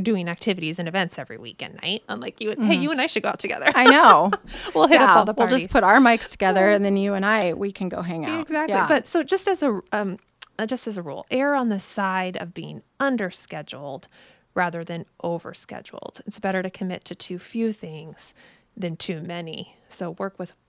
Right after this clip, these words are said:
Speaker 1: wide margins.
Speaker 2: Well, and it's so funny to even say underscheduled. Like, it, it would actually be, like, a great goal to be like, "Our goal this year is
Speaker 1: Yeah.
Speaker 2: to be underscheduled."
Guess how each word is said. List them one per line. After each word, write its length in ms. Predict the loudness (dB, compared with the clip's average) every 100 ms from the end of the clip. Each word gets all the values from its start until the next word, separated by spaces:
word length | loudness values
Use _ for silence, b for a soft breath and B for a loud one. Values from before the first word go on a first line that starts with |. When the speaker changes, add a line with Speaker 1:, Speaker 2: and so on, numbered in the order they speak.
| _
Speaker 1:
wide 400 | -14 -12 -12 -14 -8
margins. 840 | -8 -6 -10 -14 -14 -16 -20 b b b b _ _
Speaker 2:
Well, 240 | 4 4
and 160 | 4 0
it's 180 | -2 -2
so 160 | -2
funny 380 | 0 -2 -2 -2
to 180 | -4 -6
even 380 | -4 -4 -4 -6
say 280 | -6 -8 -6
underscheduled. 1040 | -4 -2 -4 -6 -8 -6 -6 -6 -10 -10
Like, 340 | -6 -6 -8 -16 b b _
it, 180 | -2 -2 -2
it 80 | 2
would 180 | 4 6
actually 440 | 6 4 0 -2
be, 420 | -2 -4 -4 -6 -10 _ _
like, 460 | -2 0 0 -2 -14 _ _ _ _ _ _ _ _ _ -4
a 60 |
great 480 | 0 0 0 -2 -4
goal 500 | 4 6 8 6 0
to 120 | -4
be 140 | 0 2
like, 200 | 2 0 4
"Our 240 | 6 6
goal 440 | 4 4 6 4
this 280 | 2 -2 -2
year 300 | 0 2 2 -2 0
is 160 | 2
Speaker 1:
Yeah. 80 | 0 0
Speaker 2:
to 120 | 0
be 160 | 0 -4
underscheduled." 840 | -6 -4 -4 -6 -4 -6 -4 -6 -6